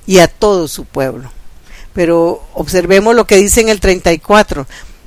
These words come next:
Tomamos entonces todas sus ciudades, y destruimos todas las ciudades, hombres,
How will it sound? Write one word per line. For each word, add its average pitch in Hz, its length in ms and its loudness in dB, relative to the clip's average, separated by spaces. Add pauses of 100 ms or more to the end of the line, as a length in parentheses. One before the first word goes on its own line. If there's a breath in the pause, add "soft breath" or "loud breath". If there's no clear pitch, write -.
(340)
Tomamos 269 540 2
entonces 277 840 0
todas 262 360 4
sus 233 200 -8
ciudades, 131 800 -4 (460)
y 214 120 2
destruimos 269 880 0
todas 269 300 4
las 269 140 -2
ciudades, 160 580 -4 (1040 soft breath)
hombres, 220 760 2